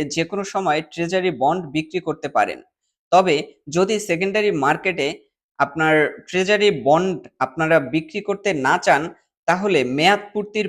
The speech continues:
পূর্বে ট্রেজারি বন্ড আপনারা ভাঙাতে পারবেন না। ব্যাংকে আমরা যে আমানত রাখি, সেই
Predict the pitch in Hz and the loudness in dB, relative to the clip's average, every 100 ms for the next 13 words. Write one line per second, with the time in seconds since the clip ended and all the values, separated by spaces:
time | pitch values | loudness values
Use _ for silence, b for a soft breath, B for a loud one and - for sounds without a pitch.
0 | - 196 214 196 147 160 b _ - 175 | -4 -2 0 0 0 -2 b _ -4 0
1 | 185 196 185 120 139 190 180 170 165 170 | 2 2 2 4 2 4 0 0 2 2
2 | 202 - _ _ 156 170 170 151 131 110 | 2 -4 _ _ -4 -2 -2 2 2 2
3 | 110 90 - _ _ _ _ - 170 196 | -4 -6 -10 _ _ _ _ 2 4 4
4 | 311 233 165 175 214 208 202 135 156 180 | 2 2 2 4 2 2 2 2 2 0
5 | 180 - 151 - 165 165 190 180 | -2 0 0 2 0 0 -2 -2